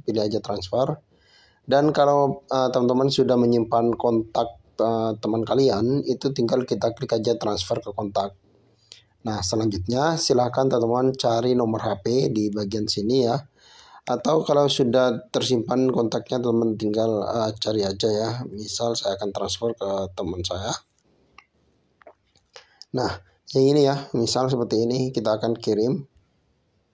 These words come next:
Kirim aja. Seperti ini. Nah,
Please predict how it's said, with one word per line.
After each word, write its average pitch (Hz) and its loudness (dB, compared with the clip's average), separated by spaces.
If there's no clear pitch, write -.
Kirim 90 -4
aja. 117 -4
Seperti - -14
ini. 113 -6
Nah, 110 -4